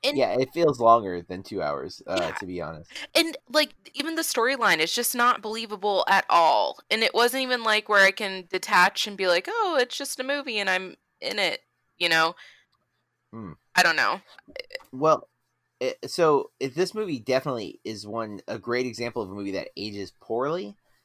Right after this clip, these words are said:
Speaker 2: um, because it starts off with a teacher being shot, um,
Speaker 1: And a child.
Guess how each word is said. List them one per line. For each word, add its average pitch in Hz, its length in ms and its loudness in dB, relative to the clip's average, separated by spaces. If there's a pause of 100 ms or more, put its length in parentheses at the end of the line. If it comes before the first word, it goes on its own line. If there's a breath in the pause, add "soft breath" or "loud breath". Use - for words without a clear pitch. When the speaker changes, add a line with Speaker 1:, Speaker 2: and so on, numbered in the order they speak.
(240)
Speaker 2:
um, 104 340 -2
because 117 380 -2
it 123 300 -6
starts 135 420 0
off 127 300 4
with 113 160 -6 (160)
a 95 300 -4
teacher 143 420 -8
being 139 260 -6
shot, 95 380 -8 (280)
um, 101 360 2
Speaker 1:
And 85 100 -8
a 233 40 -6
child. - 360 -8